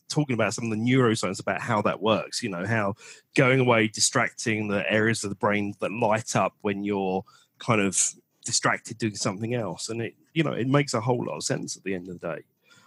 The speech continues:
Um, so that, that, that, that's great advice. So those are the kind of things you do to get yourself unstuck and so on and so forth. I guess another, another question around kind of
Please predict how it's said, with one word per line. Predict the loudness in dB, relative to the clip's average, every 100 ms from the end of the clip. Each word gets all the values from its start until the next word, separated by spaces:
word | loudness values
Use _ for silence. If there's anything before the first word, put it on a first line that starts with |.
| _
Um, | -2 2 2 2 -2 -8 _ _
so | -2 4
that, | 4 4 2
that, | 0 -2 _ 0
that, | 0 0
that's | -4 -4
great | 0 0 0
advice. | -2 -2 -2 -4 -8 -10 -14
So | 0 6 10 8 6 -4 _ _ _ _
those | 4 6 4
are |
the | 6
kind | 6
of |
things | 8 6
you | 4
do | 4 4
to | 4
get | -6
yourself | -6 2 4 4 0 -2
unstuck | 0 2 2 2 0 0 -4
and | -6 -6 -10 _ _ _
so | -4
on | -4
and | -4
so | -8
forth. | -6 -8 -10 -14 -16 -6
I | 4
guess | 6 6
another, | 6 6 4 2 _
another | 2 4 4
question | 4 2 4 2
around | 2 2
kind | 0
of | 0